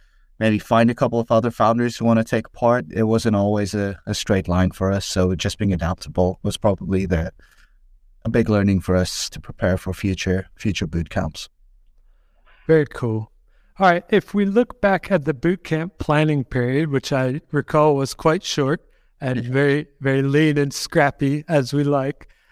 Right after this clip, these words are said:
Speaker 2: um, what did you see personally as your main goal for batch one,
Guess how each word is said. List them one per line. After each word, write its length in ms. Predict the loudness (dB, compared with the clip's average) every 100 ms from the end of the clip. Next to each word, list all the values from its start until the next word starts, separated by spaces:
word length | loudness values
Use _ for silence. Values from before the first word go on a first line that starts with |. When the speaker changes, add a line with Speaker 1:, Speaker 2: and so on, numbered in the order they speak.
| -4
Speaker 2:
um, 500 | 0 2 2 0 -2 -16 _
what 340 | -2 0 0 0
did 240 | -6 -2
you 240 | 2 2 2
see 480 | 0 -2 0 -2
personally 600 | -4 -2 -2 -2 -2 0
as 200 | 0 0
your 80 | 0
main 320 | -2 -2 0
goal 260 | 2 2 2
for 200 | 0 -6
batch 440 | -2 -2 -4 -8
one, 380 | -4 -2 -2 -4